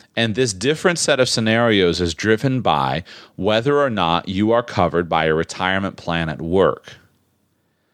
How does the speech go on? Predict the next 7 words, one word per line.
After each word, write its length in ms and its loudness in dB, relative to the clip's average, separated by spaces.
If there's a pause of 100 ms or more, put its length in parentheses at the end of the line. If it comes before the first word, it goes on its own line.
(1500)
And 60 -8
that's 240 -2
one 100 2
of 60 2
the 80 0
key 220 -2
distinctions. 760 -6